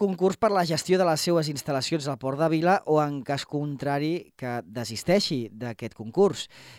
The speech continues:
Des del Club Nàutic es considera que l'oferta de l'altre licitador, que és l'empresa Puertos y Litorales Sostenibles S L, és, atenció, especulativa i contrària a l'esperit del concurs de fomentar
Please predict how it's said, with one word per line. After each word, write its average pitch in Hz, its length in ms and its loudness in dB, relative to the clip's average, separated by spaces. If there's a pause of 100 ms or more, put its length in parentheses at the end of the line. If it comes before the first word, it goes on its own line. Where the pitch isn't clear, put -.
Des 123 160 -8
del 123 240 -4
Club 151 160 -2
Nàutic 147 480 -4
es 127 160 -4
considera 139 560 0
que 156 80 0
l'oferta 139 400 -2
de 143 160 0
l'altre 143 240 -2
licitador, 151 640 0
que 160 80 0
és 127 60 -4
l'empresa 135 420 -4
Puertos 151 480 0
y 139 80 -6
Litorales 139 480 -4
Sostenibles 131 560 -8
S 131 160 -8
L, 139 300 -2 (500)
és, 170 220 2 (260)
atenció, 165 380 -2 (100)
especulativa 139 640 -4
i 185 80 -4
contrària 151 480 -4
a 180 80 0
l'esperit 175 480 -2
del 190 240 0
concurs 170 400 0
de 175 80 0
fomentar 147 400 -6